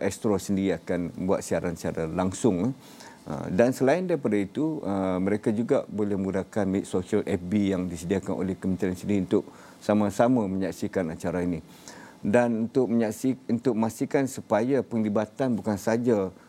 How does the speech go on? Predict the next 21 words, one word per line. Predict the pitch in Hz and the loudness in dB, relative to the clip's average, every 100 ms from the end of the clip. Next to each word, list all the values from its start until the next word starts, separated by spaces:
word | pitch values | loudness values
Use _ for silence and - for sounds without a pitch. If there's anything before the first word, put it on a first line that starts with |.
| - | -6
dalam, | 98 98 95 92 | 0 2 0 -2
uh, | - 92 90 | -4 -4 -2
sambutan, | 98 98 104 - 98 90 85 - - - - | -2 -2 0 0 0 -2 -6 -14 -20 -20 -8
uh, | 80 85 78 73 82 | -4 -2 -2 -4 0
Hari | 98 104 101 - | 2 4 2 0
Kebangsaan | 90 92 104 95 | -2 0 -2 -2
dan | 85 | -2
Hari | 90 90 | -2 -2
Malaysia, | 90 - 120 127 | -2 0 0 0
kita | 113 - 123 117 | -4 0 2 2
telah | 101 101 | 0 -4
pun | - 101 | -2 0
mengadakan | 98 98 - 104 | 0 0 0 0
pelbagai | 113 120 135 139 135 | 0 2 2 0 0
pertandingan | 131 139 151 170 143 107 - - - - - 107 | 0 0 0 0 0 -2 -8 -20 -20 -20 -10 -2
yang | 120 | 2
boleh | 123 135 135 | 2 2 2
disertai | 117 - 98 - 123 | 0 -2 -4 0 0
semua | 123 165 180 | -2 -2 0
lapisan | 135 110 113 107 | 0 0 -4 -2
masyarakat. | 98 90 90 87 - 95 | -2 -2 -4 -4 0 -2